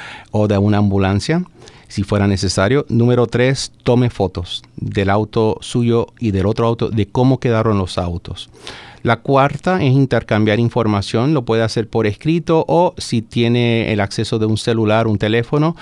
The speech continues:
puede tomarle fotos a las placas, a las personas, a la licencia, a la tarjeta de la aseguranza,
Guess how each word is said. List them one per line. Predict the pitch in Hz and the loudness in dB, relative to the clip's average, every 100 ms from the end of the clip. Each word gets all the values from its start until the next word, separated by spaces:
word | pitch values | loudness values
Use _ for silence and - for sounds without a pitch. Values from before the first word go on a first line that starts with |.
| - - - | -14 -18 -6
puede | 104 110 110 | 0 2 2
tomarle | 113 104 107 110 | 2 2 2 0
fotos | - 110 110 113 | 0 -2 0 -2
a | 98 | -2
las | 92 | -4
placas, | - 127 127 - 127 120 123 - | -4 0 0 0 0 0 -2 -4
a | 104 98 92 92 | -2 2 2 0
las | 87 | -2
personas, | 87 - 135 135 123 120 110 | -6 -2 0 2 2 2 0
a | |
la | 90 | 0
licencia, | 90 95 127 131 - 123 120 117 | -2 -2 -2 -2 0 0 2 0
a | 117 | 0
la | 98 92 | -2 -2
tarjeta | 95 104 110 | -2 -2 0
de | 107 | 0
la | 98 | 0
aseguranza, | - 107 104 113 113 - 117 | -2 -2 0 0 0 0 -2